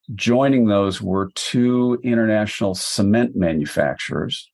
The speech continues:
s-, and the company is now in production for its first heat batteries. We'll be delivering first customer units this year. Yeah, and, uh, the other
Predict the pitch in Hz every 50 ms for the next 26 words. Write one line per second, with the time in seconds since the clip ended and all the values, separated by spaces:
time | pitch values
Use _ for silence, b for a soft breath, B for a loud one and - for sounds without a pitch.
0 | _ - - - - - _ - 117 104 104 101 101 98 95 95 92 92 B B
1 | B B B B B B B B B _ _ _ _ _ _ _ _ _ - 143
2 | 107 - - 127 117 - 110 107 104 101 101 98 95 92 - 101 101 104 107 110
3 | 113 110 110 110 110 110 - - _ - 120 120 120 120 120 117 117 117 117 113
4 | 113 _ _ _ _ _ _ _ - 110 95 113 123 120 - - - - 80 73
5 | 80 - - - - - - - - 98 101 98 98 95 92 95 98 98 95 -
6 | - - 107 107 107 104 - - - - 120 113 113 - 107 101 101 101 104 104
7 | 104 107 110 101 - 95 92 90 87 98 95 92 104 98 92 101 107 101 107 107
8 | 104 101 101 95 - - - 113 101 - - - - 156 151 - - 104 92 90
9 | 80 78 80 78 80 90 - - - 92 90 - - 95 90 73 - - _ _
10 | _ _ _ _ _ _ _ _ _ _ _ _ _ _ _ _ _ _ _ _
11 | _ - 120 110 92 85 - - 113 110 104 104 107 - 110 - - 120 113 110
12 | - - 117 110 123 123 123 127 131 123 127 123 123 120 117 113 113